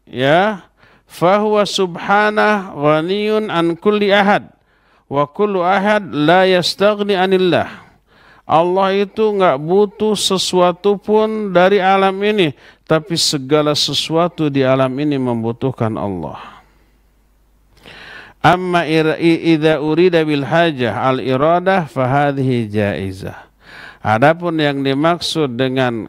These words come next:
hajah, yang dimaksud di sini adalah iradah, ingin,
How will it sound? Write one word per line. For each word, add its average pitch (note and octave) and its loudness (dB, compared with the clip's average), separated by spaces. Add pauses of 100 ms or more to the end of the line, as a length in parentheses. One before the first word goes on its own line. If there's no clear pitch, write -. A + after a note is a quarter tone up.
hajah, D3 0
yang A#2+ -4
dimaksud D3+ -2
di C#3 -2
sini D3 0
adalah C3+ 2
iradah, D3 2 (1300)
ingin, D#3 -2